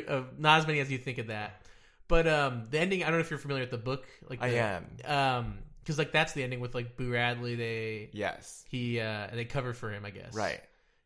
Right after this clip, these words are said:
Speaker 1: So it's kind of a similar thing, but that's more of a, maybe a positive. Or actually, I don't know now. Th-, now I talk about it, I don't know. But they're kind of similar endings, I guess.
Speaker 2: Sorkin's got ya.
Speaker 1: Sorkin got me, yeah. He did it again.
Speaker 2: He got to ya.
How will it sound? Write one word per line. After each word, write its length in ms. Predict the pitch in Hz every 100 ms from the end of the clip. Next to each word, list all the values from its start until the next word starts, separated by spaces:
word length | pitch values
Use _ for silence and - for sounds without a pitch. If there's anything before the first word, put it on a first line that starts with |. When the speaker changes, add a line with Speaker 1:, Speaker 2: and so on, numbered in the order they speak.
| -
Speaker 1:
So 80 | 160
it's 80 | -
kind 140 | 170
of 60 | 147
a 40 |
similar 340 | 185 208 156
thing, 280 | 135 131 117
but 60 | 117
that's 160 | 131 151
more 180 | 143 135
of 100 | 127
a, 400 | 127 113 113 113
maybe 300 | 131 135 131
a 320 | 117 113 113 -
positive. 640 | 131 131 147 175 190 180
Or 60 |
actually, 300 | 175 220 -
I 40 | 269
don't 120 | 320
know 160 | 285 151
now. 200 | 117 110
Th-, 260 | 113 127
now 120 | 135
I 60 | 123
talk 240 | 120 120
about 260 | 120 107 101
it, 160 | 98 - - - -
I 120 | 170
don't 80 | 220
know. 240 | 226 123 - _ _ -
But 80 | 160
they're 80 | 185
kind 140 | 214
of 40 | 202
similar 260 | 196 185 165
endings, 200 | 160 135
I 60 |
guess. 180 | 107 104
Speaker 2:
Sorkin's 360 | 113 113 110 -
got 280 | 95 90
ya. 200 | 76 78 117 -
Speaker 1:
Sorkin 340 | 170 170 170
got 260 | 151 147 143
me, 120 | 135
yeah. 340 | 139 135 127 - - - - - _
He 80 | -
did 180 | 123 175
it 80 | 180
again. 360 | 165 151 127
Speaker 2:
He 80 | 127
got 260 | 120 113 -
to 80 | 113
ya. 180 | 101